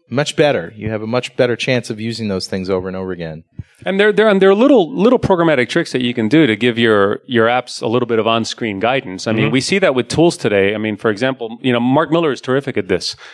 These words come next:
Speaker 2: Uh, when, when he did Code Rush, right?
Speaker 3: Right.
Speaker 2: He, he, he does discoverability,
Speaker 1: Yeah.
Speaker 2: where you do something and it, uh, something pops up telling you what just happened and why,
Speaker 1: Yeah.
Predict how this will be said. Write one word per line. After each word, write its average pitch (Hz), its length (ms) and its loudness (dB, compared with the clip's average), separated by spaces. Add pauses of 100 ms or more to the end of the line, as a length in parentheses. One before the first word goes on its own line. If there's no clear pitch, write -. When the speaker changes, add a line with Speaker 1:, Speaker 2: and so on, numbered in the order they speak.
(260)
Speaker 2:
Uh, 107 180 0
when, 110 300 -2
when 110 180 -2
he 107 40 -4
did 113 200 -2
Code 135 220 2
Rush, 92 260 -2
right? 104 180 2
Speaker 3:
Right. 101 360 -2
Speaker 2:
He, 110 260 -2
he, 113 580 -2
he 120 220 -2
does 143 240 0
discoverability, 120 840 0 (100)
Speaker 1:
Yeah. 87 240 -6
Speaker 2:
where 120 240 4
you 117 180 0
do 135 200 2
something 104 760 -4
and 110 220 -2
it, 104 80 -2 (240)
uh, 120 80 -4
something 131 340 -2
pops - 320 -2
up 156 180 0
telling 120 280 0
you 110 80 2
what 117 240 0
just 117 220 -6
happened 131 340 -4
and 101 160 -4
why, 110 240 2
Speaker 1:
Yeah. 85 100 -12